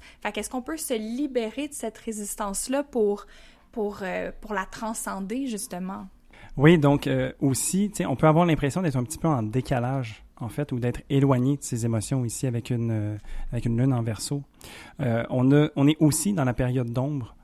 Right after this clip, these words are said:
Speaker 2: d'Uranus qui va devenir rétrograde plus tard dans le mois. Et puis, euh, on est en train de se préparer à ça, à questionner nos acquis des derniers mois. Et puis, Saturne aussi, euh, dans cette carte-là, est conjointe, euh, à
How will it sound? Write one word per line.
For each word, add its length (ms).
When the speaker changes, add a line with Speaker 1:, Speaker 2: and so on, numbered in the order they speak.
Speaker 2:
d'Uranus 480
qui 140
va 120
devenir 300
rétrograde 520
plus 240
tard 540
dans 160
le 60
mois. 300
Et 100
puis, 440
euh, 300
on 140
est 120
en 80
train 100
de 60
se 80
préparer 440
à 120
ça, 200
à 80
questionner 420
nos 240
acquis 300
des 80
derniers 300
mois. 200
Et 80
puis, 280
Saturne 580
aussi, 540
euh, 140
dans 140
cette 180
carte-là, 460
est 200
conjointe, 720
euh, 240
à 280